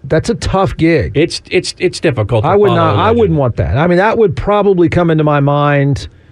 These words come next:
Speaker 1: if you can match the money. In
Speaker 2: Mm-hmm.
Speaker 1: Texas, you know, money is, it's not like Alabama's gonna outspend Texas.
Speaker 2: No way.
Speaker 1: Right.
Speaker 2: No.
Speaker 1: Um, so,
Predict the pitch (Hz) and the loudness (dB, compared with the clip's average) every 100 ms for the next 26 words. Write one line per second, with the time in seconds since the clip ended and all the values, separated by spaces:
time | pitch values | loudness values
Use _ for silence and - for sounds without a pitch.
0 | - - - _ _ 170 180 175 156 151 | -20 -20 -20 _ _ -2 0 0 0 0
1 | 143 - 147 180 139 131 156 185 180 123 | -2 -2 0 2 0 0 0 0 0 0
2 | 127 - 135 92 117 127 110 85 - - | -2 -2 -2 0 0 0 0 -2 -4 -12
3 | - - - - 160 147 120 147 127 139 | -18 -18 -16 -4 0 0 0 0 0 0
4 | 131 117 123 120 - 107 90 123 - - | 0 0 -2 -2 -2 -2 0 -2 -4 -8
5 | 104 - - - _ _ 120 104 117 101 | -10 -14 -20 -20 _ _ -4 0 0 0
6 | 85 - 131 107 - 98 98 82 - 135 | -4 -4 -2 -2 -4 -4 -2 -2 -4 -2
7 | 135 127 127 120 - - _ - 165 156 | 0 0 0 -2 -6 -20 _ -4 0 2
8 | 151 | 2